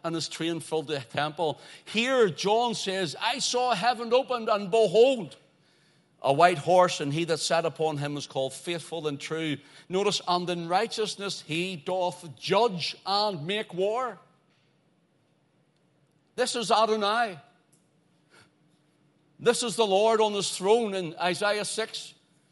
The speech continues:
This is Adonai, uh, Jehovah,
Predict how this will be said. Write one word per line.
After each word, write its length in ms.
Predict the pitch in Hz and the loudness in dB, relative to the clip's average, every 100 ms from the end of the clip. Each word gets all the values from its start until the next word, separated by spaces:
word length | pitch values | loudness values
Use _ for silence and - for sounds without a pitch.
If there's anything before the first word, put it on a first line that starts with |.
| _ - | _ -2
This 200 | 233 233 | 0 2
is 160 | 233 208 | 2 6
Adonai, 680 | 233 226 202 220 240 208 143 - - | 6 4 4 6 6 4 -2 -12 -12
uh, 180 | 190 208 | -8 -6
Jehovah, 680 | 151 208 165 247 233 220 | 0 2 4 6 8 6